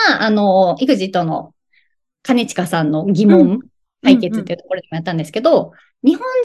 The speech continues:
Speaker 1: 人はローマ字をやるじゃないですか。
Speaker 2: やりますね。
Speaker 1: うん。
Speaker 2: うん。
Speaker 1: なので、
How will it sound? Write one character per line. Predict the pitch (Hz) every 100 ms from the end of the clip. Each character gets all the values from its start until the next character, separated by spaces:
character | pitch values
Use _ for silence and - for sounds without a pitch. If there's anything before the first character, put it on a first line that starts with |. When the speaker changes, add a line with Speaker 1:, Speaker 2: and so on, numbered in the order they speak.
| 523 480
Speaker 1:
人 |
は | 277 175
ロ | 214 415 466
ー | 440
マ | 403
字 | 339
を | 320
や | 294
る | 294
じ | 220
ゃ |
な | 147
い | 165
で |
す | 165
か。 | - 117 160 _ _ _ _ _ _
Speaker 2:
や | 185 185
り | 185
ま | 175
す | 175 165
ね。 | 165 170 170
Speaker 1:
う | 208
ん。 | 202 180 _
Speaker 2:
う | 175 185 185
ん。 |
Speaker 1:
な | 359
の | 381
で、 | 359